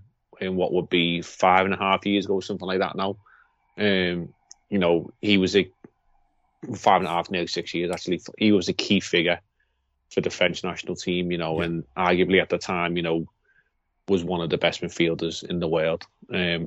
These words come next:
Speaker 1: when he could be asked. And you think, like, the dramatic fall off, you know, he had the last World Cup against, uh, Argentina and, and obviously in Qatar and whatever. You know, Pogba weren't really a feature for the French team. You know, there was a new crop of French youngsters that were,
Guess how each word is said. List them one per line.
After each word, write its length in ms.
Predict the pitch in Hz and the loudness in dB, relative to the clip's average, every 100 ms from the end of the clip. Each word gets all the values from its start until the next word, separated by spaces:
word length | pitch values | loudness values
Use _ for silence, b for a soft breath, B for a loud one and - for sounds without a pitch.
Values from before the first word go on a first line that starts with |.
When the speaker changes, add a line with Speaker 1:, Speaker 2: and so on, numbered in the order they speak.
| - | -2
Speaker 1:
when 240 | 90 85 | 0 0
he 40 | |
could 140 | 78 82 | 0 0
be 140 | 80 | 2
asked. 380 | 76 76 - - _ _ _ _ _ _ - | 4 2 -2 -10 _ _ _ _ _ _ 0
And 80 | |
you 60 | 92 | 2
think, 260 | - 87 - | 2 0 2
like, 380 | 85 80 - _ - _ _ _ | 0 0 -6 _ -20 _ _ _
the 100 | 104 | 0
dramatic 440 | 87 92 82 95 - | 0 0 -2 -2 0
fall 280 | 92 82 | 4 4
off, 120 | 85 - | 4 0
you 80 | |
know, 80 | 87 | 0
he 100 | 82 | -2
had 80 | 87 | -2
the 100 | 95 | 4
last 240 | 92 87 | 4 4
World 220 | 95 85 - | 2 0 0
Cup 200 | 90 90 | -2 0
against, 380 | 85 85 - | -2 -4 -4
uh, 440 | 90 82 78 80 69 _ _ _ _ _ _ _ _ _ _ | -2 0 0 -4 -8 _ _ _ _ _ _ _ _ _ _
Argentina 800 | 101 90 98 92 92 87 87 82 - | 0 0 -2 -4 -2 -2 -2 -6 -4
and, 140 | 82 73 | -4 -4
and 280 | 87 85 - | -6 -6 -6
obviously 280 | - - 76 | -8 -4 -2
in 80 | 78 | -2
Qatar 340 | - - 82 | -4 0 2
and 100 | 85 | 2
whatever. 300 | 87 80 82 b b b b b b _ | 2 2 2 b b b b b b _
You 60 | 92 | 0
know, 240 | 85 80 - | 0 0 2
Pogba 320 | - 98 95 | 4 6 6
weren't 300 | 92 87 85 87 | 4 4 2 0
really 380 | 87 78 80 | 0 0 -6
a 40 | 82 | -10
feature 380 | - 82 - 87 | -6 -6 -4 -8
for 100 | 87 | -8
the 80 | |
French 340 | 92 87 87 - | -2 -2 -2 -4
team. 160 | 87 | -2
You 40 | 85 | -2
know, 120 | 80 | 0
there 120 | 80 | 0
was 120 | 80 | 0
a 40 | 87 | 0
new 260 | 82 78 - | 0 -2 -4
crop 280 | - 95 85 | -2 0 0
of 100 | 90 | -2
French 320 | - 85 78 | 0 -2 0
youngsters 380 | 90 - - 90 | -6 -4 -4 -2
that 180 | - 67 | -2 0
were, 220 | 87 82 | 2 0